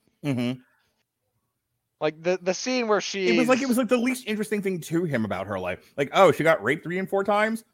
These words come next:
Speaker 1: Meh. Just shoot the fucking thing. Let's, let's get back to her fall. Let's get back to the multiple angles of her falling on the beach."
Speaker 2: Uh, and
Speaker 1: <laughs>
Speaker 2: all this discussion about her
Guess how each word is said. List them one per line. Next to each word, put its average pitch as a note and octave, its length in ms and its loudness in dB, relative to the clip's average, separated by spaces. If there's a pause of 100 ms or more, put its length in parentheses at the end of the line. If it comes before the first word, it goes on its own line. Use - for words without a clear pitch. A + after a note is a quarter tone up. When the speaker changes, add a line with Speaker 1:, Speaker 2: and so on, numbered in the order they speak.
Speaker 1:
Meh. B3+ 300 6 (340)
Just A#3+ 220 -4
shoot A3 200 -6
the F3+ 80 0
fucking D#3+ 360 0
thing. D3+ 200 -2
Let's, D3 220 4
let's F#3 200 4
get - 180 -2
back F#3 220 8
to D#3+ 80 4
her D#3 180 2
fall. D#3+ 380 0 (180)
Let's A3 180 6
get D4 160 4
back A3+ 200 6
to A#3 60 2
the F#3+ 100 2
multiple G#3 580 4
angles F3 360 4
of C3 80 -6
her D3 260 4
falling E3+ 360 2
on D#3 220 2
the C3+ 80 -2
beach." - 540 -6 (1120)
Speaker 2:
Uh, D3 340 0 (200)
and D#3+ 160 -4
Speaker 1:
<laughs> - 20 -6
Speaker 2:
all E3+ 180 4
this F3 160 -4
discussion F3 540 -2
about D3+ 260 0
her D#3 140 -2